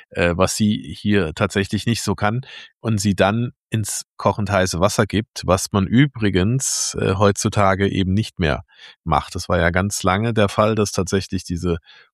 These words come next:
Hummer in dieses kochende Wasser, ähm, ge-, getaucht werden, äh, was natürlich, äh, ziemlich qualvoll ist. Deswegen eigentlich das, was Julia Child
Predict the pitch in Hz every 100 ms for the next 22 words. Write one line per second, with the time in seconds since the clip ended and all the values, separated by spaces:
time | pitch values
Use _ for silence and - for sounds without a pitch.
0 | - 104 101 95 78 87 90 87 82 -
1 | 95 98 87 82 101 123 110 110 85 101
2 | 101 98 98 101 107 104 107 101 95 _
3 | _ - - - 87 104 - 110 107 110
4 | 110 117 - - - _ - - - 104
5 | 101 95 - 98 107 101 98 - - 101
6 | 104 98 92 - - 123 110 - 92 87
7 | 104 131 123 127 151 - 107 - 107 107
8 | 120 117 - 92 127 147 135 135 127 110
9 | 131 - 117 110 - - 139 131 101 -
10 | 85 92 175 -